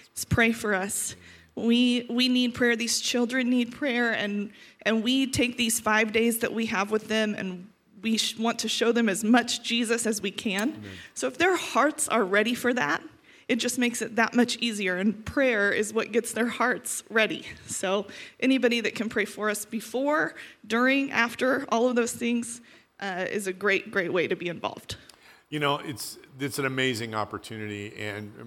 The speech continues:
Speaker 2: Marcy and I have had the privilege of being involved with Royal Family since about nineteen ninety-eight, I think, nineteen ninety,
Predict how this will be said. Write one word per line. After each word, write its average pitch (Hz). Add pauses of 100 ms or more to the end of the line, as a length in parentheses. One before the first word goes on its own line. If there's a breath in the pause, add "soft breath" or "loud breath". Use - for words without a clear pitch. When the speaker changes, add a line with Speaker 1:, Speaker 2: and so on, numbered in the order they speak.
Speaker 2:
Marcy 135
and 117
I 113
have 107
had 110
the 98
privilege 110
of 98
being 104
involved 98
with 95
Royal 98
Family 101 (320)
since -
about 98
nineteen 101
ninety-eight, 95
I 90
think, 87
nineteen 95
ninety, 87